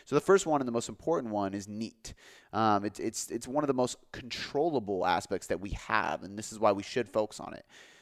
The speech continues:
It's one of the hardest hitters when it comes to metabolic adaptation as well, meaning when we diet and our body starts negatively adapting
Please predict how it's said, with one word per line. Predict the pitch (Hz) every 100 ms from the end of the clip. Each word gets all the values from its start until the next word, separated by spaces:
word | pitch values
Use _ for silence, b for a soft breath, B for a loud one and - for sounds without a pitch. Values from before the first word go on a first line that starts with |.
| B
It's | 107 -
one | 127 160
of | 131
the | 127
hardest | - 139 139 -
hitters | - 160 139 107 101
when | 107
it | 92
comes | 131 139
to | 104
metabolic | 104 98 92 95
adaptation | 92 95 98 95 95
as | 92
well, | 104 123 92 92
meaning | 107 104 98 B B B
when | 110
we | 113 107
diet | 131 147 151 113
and | 107
our | 104
body | 95 107
starts | - 113 104 -
negatively | 98 104 120 117 110 110 107
adapting | 95 95 -